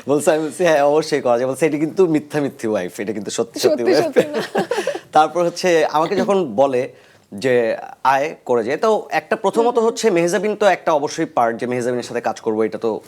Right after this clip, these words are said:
Speaker 1: নিজেকে অবশ্যই ভাগ্যবান মনে হয়। আর একটা পার্ট হচ্ছে যখন গল্প পড়ছি আমি, গল্প
Speaker 2: হ্যাঁ।
Speaker 1: পড়ার পর তখন আমি আসলে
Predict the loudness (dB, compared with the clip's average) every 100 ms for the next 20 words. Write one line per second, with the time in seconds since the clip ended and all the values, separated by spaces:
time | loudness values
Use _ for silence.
0 | -18 -16 -10 -8 -4 -4 -4 -6 -6 -6
1 | -6 -12 _ -18 -10 -6 -4 -4 -6 -6
2 | -8 -10 -18 -20 -2 0 0 0 -2 -2
3 | -2 -4 -2 -2 -2 0 0 0 -2 -4
4 | -2 -6 -4 -6 -6 -6 -8 -6 -4 -4
5 | -2 -6 0 2 4 2 0 -4 -2 -6
6 | -6 -6 -6 -8 -6 -6